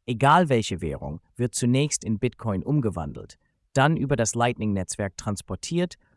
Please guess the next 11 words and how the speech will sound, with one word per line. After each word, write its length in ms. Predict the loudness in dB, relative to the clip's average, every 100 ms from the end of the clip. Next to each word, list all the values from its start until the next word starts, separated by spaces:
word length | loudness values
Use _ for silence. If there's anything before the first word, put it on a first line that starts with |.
| _
und 220 | -6 -2 2
anschließend 640 | 2 0 -4 -4 -4 -6
in 180 | -4 -4
die 140 | -4
Zielwährung 800 | -2 -2 0 0 0 -2 -4 -6
zurückgetauscht, 800 | -6 -4 -4 -6 -10 -12 -14 -20 _ _
falls 280 | -6 -4 -2
diese 300 | -2 0 0
eine 200 | -2 -2
andere 340 | 0 -2 -4
ist. 360 | -12 -14 -14